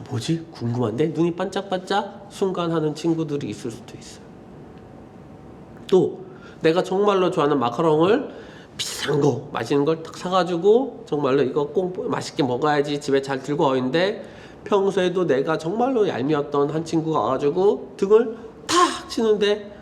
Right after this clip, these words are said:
내가, 내 손에서 그 마카롱이 떨어져서 바닥에 떨어지는 순간 입속에서 A, B, C. 우리들의 마음은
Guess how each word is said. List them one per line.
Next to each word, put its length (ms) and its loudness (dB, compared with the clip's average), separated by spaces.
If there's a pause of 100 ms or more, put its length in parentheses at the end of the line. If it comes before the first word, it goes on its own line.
(280)
내가, 420 2
내 120 6
손에서 400 0
그 100 -8
마카롱이 520 0
떨어져서 360 2
바닥에 360 2
떨어지는 600 2
순간 800 2 (960)
입속에서 720 2
A, 480 6 (580)
B, 160 4
C. 460 2 (2250)
우리들의 420 6
마음은 640 2